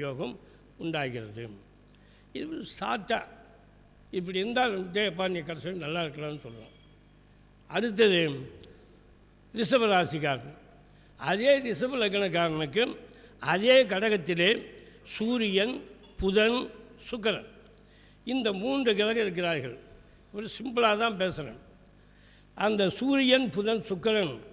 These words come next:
அந்த கடகத்திலே இருப்பதால் நாலு,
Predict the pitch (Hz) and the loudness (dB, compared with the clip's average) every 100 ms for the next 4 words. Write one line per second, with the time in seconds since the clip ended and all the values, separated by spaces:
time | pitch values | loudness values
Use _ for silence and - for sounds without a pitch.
0 | - - - - - 233 202 175 220 233 | -20 -20 -20 -10 -4 0 0 0 2 2
1 | 190 202 196 175 165 151 139 151 208 202 | 2 2 2 2 0 -4 2 6 6 4
2 | - - - - - - - - - - | -8 -16 -20 -20 -20 -20 -20 -20 -20 -20
3 | - - - - 156 151 196 254 262 | -20 -20 -20 -16 -6 0 6 8 10